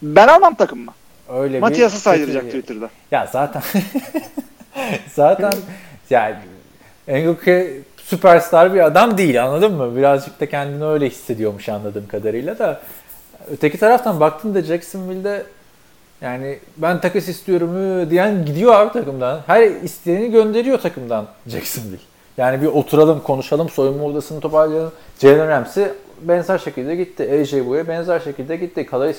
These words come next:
Speaker 2: Campbell benzer şekilde gitti. Fournette en son fotoğraf falan paylaşıyordu. Hatırlamıyor musun? İşte kocaman odada tek başına kalmış <laughs> bir şekilde.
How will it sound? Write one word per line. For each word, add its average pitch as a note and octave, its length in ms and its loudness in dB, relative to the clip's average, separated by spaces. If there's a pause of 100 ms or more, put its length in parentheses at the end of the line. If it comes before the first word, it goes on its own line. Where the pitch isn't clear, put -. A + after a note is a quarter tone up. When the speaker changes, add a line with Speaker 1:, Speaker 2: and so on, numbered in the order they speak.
Speaker 2:
Campbell D#3+ 360 -8
benzer C#3+ 300 -2
şekilde C3+ 360 -10
gitti. E3+ 400 -6 (920)
Fournette D#3 320 2
en F#3 100 4
son G3 160 2
fotoğraf F#3 440 4
falan G3+ 280 4
paylaşıyordu. A#2+ 500 2
Hatırlamıyor E3+ 420 -4
musun? A#2 280 -12
İşte A2+ 200 -8
kocaman A#2+ 380 -2
odada A2+ 300 0
tek - 200 -6
başına - 260 -8
kalmış - 460 -16 (100)
<laughs> - 300 -16
bir C3+ 60 -4
şekilde. B2+ 380 2